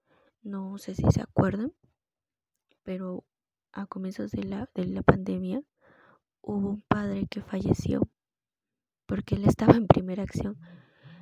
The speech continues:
am, disculpe, de manera muy irónica, pero él estaba de manera de primera acción porque él iba a los pueblos jóvenes, daba mascarillas, comida, ayudaba a las primera-,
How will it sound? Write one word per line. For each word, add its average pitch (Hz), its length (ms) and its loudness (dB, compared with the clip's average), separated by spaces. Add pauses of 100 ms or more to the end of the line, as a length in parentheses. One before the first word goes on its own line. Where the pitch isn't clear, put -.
(280)
am, - 280 0
disculpe, - 500 4 (1300)
de 185 180 0
manera 185 440 2
muy 185 300 0
irónica, 180 580 0 (220)
pero 185 200 -10
él 180 120 -8
estaba 190 420 -10
de 196 220 -8
manera 196 520 -8
de 190 100 -6
primera 185 280 -6
acción 208 340 -12 (640)
porque - 360 -8
él 202 100 -6
iba 208 240 2
a 220 40 -6
los 226 180 -8
pueblos 196 360 -6
jóvenes, 196 720 -6 (560)
daba 180 240 -4
mascarillas, 190 840 -4
comida, 190 760 -4 (600)
ayudaba 196 480 -6
a 202 40 -4
las 190 180 -6
primera-, 196 680 -8